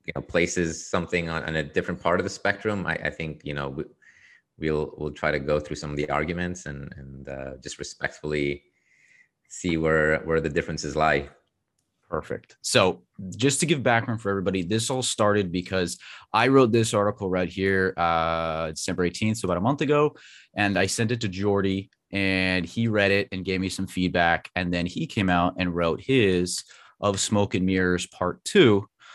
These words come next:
Speaker 2: uh, where he basically broke down, uh, why he thinks Ohm is a Ponzi. Do you think Ohm is a Ponzi? I guess we should just get that out of the way first.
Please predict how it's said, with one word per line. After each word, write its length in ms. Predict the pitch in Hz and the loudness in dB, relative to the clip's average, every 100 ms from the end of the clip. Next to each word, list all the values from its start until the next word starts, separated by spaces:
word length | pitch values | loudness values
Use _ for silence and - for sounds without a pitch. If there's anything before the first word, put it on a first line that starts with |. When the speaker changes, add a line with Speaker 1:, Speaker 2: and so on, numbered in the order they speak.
| - - | -20 -4
Speaker 2:
uh, 320 | 95 95 90 | 2 4 4
where 160 | 92 92 | 4 2
he 140 | 95 | -2
basically 420 | 87 90 87 90 | 0 0 0 -6
broke 320 | 82 92 90 | -2 -2 -2
down, 480 | 90 87 90 87 90 _ _ - | -2 0 2 0 -4 _ _ -8
uh, 360 | 85 85 85 | -4 -2 0
why 220 | 85 82 | 2 0
he 160 | 82 90 | 0 -4
thinks 520 | 87 87 82 - - - | -2 -2 -2 -8 -10 -2
Ohm 300 | 95 87 87 | 0 2 -2
is 100 | 90 | -4
a 40 | |
Ponzi. 420 | - 101 98 110 | 0 2 2 0
Do 80 | 104 | 2
you 60 | 120 | 2
think 200 | 175 175 | 4 2
Ohm 220 | 165 160 | 2 0
is 100 | 147 | -2
a 60 | |
Ponzi? 420 | 147 135 135 139 147 | -2 0 0 -2 -4
I 60 | 104 | -2
guess 200 | 120 117 | -2 -4
we 60 | |
should 160 | 107 92 | -6 -4
just 160 | 90 - | -6 -4
get 160 | 90 | -4
that 80 | 80 | -2
out 60 | 82 | -2
of 80 | |
the 60 | 78 | -2
way 120 | 80 | -6
first. 480 | 71 67 - - - | -6 -8 -8 -12 -12